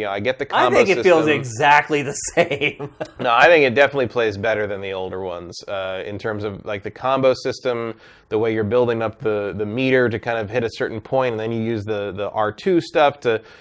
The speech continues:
Speaker 1: to complete that combo to level up your meter, so the aura changes, you get up to the red, you can use, like, the stronger moves. Like, I like that. I think that's a, that's an interesting way to do it. You're kind of playing this little mini game while you're trying to not get hit by these giant things.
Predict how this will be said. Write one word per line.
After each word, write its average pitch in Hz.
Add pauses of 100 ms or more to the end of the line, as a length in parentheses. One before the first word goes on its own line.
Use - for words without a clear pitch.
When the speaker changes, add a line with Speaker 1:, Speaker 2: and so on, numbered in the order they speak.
(200)
Speaker 1:
to 117
complete 117
that 147
combo 139
to 123
level 127
up 117
your 117
meter, 123
so 113
the 101
aura 135
changes, 120
you 110
get 120
up 113
to 107
the 104
red, 113
you 107
can 107
use, 110
like, 104
the 98
stronger 123
moves. 117
Like, 117
I 170
like 170
that. 113
I 110
think 135
that's 127
a, 120
that's 117
an 110
interesting 117
way 110
to 104
do 107
it. 107
You're 101
kind 113
of 104
playing 113
this 104
little 110
mini 107
game 104
while 101
you're 104
trying 107
to 101
not 101
get 104
hit 107
by 107
these 101
giant 101
things. 139